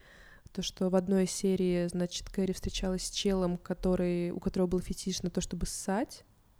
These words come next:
на свою партнершу. <laughs> А у другого, у Миранды, по-моему,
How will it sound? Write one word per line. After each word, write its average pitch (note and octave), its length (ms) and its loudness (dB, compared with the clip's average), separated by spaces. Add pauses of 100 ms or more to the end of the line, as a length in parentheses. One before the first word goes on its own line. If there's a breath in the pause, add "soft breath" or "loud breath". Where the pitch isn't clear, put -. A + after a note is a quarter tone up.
на F3 240 0
свою F3 300 0
партнершу. - 640 2
<laughs> - 80 0 (1120 loud breath)
А F#3+ 180 2
у F#3+ 60 4
другого, G3+ 440 2
у G3 80 0
Миранды, F#3+ 440 4
по-моему, F3 540 0